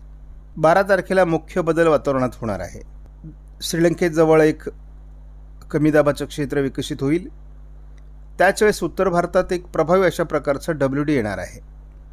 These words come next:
त्यामुळे संपूर्ण वातावरणात बदल घडणार आहे. जसं हे वातावरण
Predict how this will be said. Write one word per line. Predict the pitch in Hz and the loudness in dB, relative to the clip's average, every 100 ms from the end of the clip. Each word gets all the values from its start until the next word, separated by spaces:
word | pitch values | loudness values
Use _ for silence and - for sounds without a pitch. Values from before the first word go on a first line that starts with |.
| - - - - - | -20 -20 -20 -8 2
त्यामुळे | 165 170 165 165 | 4 6 6 4
संपूर्ण | - 160 151 180 175 | 2 -2 -2 -2 2
वातावरणात | 165 151 151 151 151 - - - 143 | 2 2 0 2 0 -2 -20 -16 -8
बदल | 135 139 143 | -4 -2 -2
घडणार | 135 127 139 | -2 0 0
आहे. | 156 202 - - - - - - - - - - - - - - - - - - - - - | 0 -4 -18 -20 -20 -20 -20 -20 -20 -20 -20 -20 -20 -20 -20 -20 -20 -20 -20 -20 -20 -20 -12
जसं | 127 165 - | -4 -2 0
हे | 214 | 2
वातावरण | 214 175 - 170 175 175 | 4 4 4 4 2 2